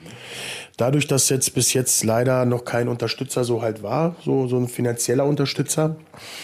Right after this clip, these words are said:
ja, war das leider noch nicht möglich. So, jetzt hat uns hier ein Wohnungsunternehmen die Möglichkeit gegeben, mit den Räumlichkeiten das umzusetzen, weil das auch natürlich, ja,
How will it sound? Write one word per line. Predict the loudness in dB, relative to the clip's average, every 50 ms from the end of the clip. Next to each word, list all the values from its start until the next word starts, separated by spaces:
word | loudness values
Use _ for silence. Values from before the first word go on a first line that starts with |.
| -14 -14 -14 -14 -16 -16 -18 -20 -10 _
ja, | -2 0 0 0 0
war | 0
das | 0 0 2
leider | 2 2 2 4 4
noch | 4 4
nicht | 4 2 2
möglich. | 2 2 2 2 0 0 -2 -2 -2 -2
So, | -2
jetzt | -2 -2 -2
hat | 0 0
uns | 2 2 2
hier | 2 2 2
ein | 2 2 2
Wohnungsunternehmen | 2 2 2 2 2 2 0 2 2 2 4 4 4 2 2 0 -2 -4 -8 -18 _ _ _
die | 0 2
Möglichkeit | 2 2 2 0 -2 -2 0 0 0 0 0
gegeben, | 0 -2 0 2 4 4 4 4 4 4 2 2 -2 -4 0
mit | 0 2 2 4
den | 2 4
Räumlichkeiten | 4 4 4 4 2 2 0 0 0 2 2 2 2
das | 0 2 2
umzusetzen, | 2 2 0 0 0 2 2 2 2 0 2 2 2 2 2 2
weil | 2 2 2
das | 2 0 0
auch | 0 -2 0 0
natürlich, | 0 0 2 2 2 4 4 2 0 -4 -10 -14 -12 -12 -12 -12 -14 -16 -18 -18 -18 -12 -4
ja, | -2 0 2 2 2